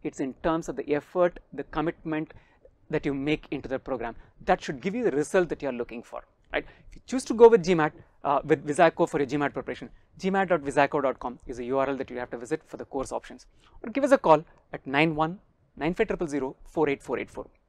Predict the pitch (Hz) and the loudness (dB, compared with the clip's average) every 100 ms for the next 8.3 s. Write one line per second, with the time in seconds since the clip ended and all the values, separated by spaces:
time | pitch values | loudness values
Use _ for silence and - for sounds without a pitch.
0 | _ _ - - 139 139 135 - 151 220 | _ _ -20 -10 -8 -8 -12 -4 2 4
1 | 180 160 175 151 143 135 135 123 - - | 4 4 0 -2 -6 -6 -6 -10 -14 -20
2 | _ - 247 247 208 170 135 - 147 165 | _ -6 0 2 2 0 -2 -2 -2 -2
3 | 135 117 120 - 151 - - - - 156 | -2 -6 -8 -8 -12 -12 -18 -16 0 2
4 | 147 139 135 - 147 143 - 180 180 170 | 4 0 -8 -14 -12 -8 6 6 8 2
5 | 170 - 190 185 175 160 - 185 175 160 | 2 -2 -2 0 0 -2 -4 -2 2 2
6 | - 165 151 147 143 151 139 135 - - | 2 -2 0 -2 -2 -2 -2 -4 -6 -16
7 | _ 135 - 143 147 123 120 131 123 135 | _ -6 -2 -2 -2 -4 -4 -4 -2 -6
8 | 127 123 | -6 -10